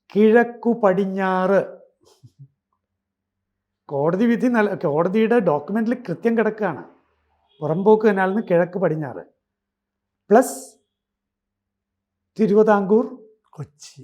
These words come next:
Speaker 2: അല്ലേ?
Speaker 1: തിരുവിതാംകൂർ രാജ്യത്തിൽപ്പെട്ട ഭാഗം.
Speaker 2: ആ, തിരുവിതാംകൂർ രാജ്യത്ത്.
Speaker 1: അതായത്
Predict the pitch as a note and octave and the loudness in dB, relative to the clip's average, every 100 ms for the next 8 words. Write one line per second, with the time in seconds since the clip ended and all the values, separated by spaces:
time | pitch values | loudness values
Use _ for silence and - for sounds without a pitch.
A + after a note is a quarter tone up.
0 | - C3 F3 G3 G#3+ G3+ G3 G3 G#3 A#3+ | -20 -4 0 4 4 2 0 0 0 0
1 | G#3+ F#3+ F#3 G3 A3+ A#3 A3+ - G#3+ D#3+ | 0 0 2 2 0 -2 -2 -4 -4 -4
2 | D3 G#2+ - _ E3 B2 C#3+ C#3+ C#3 C3 | -6 -8 -16 _ -10 -10 -10 -10 -10 -12
3 | B2 A#2+ - G3 G3 F#3+ G3 | -14 -18 -8 -2 0 2 0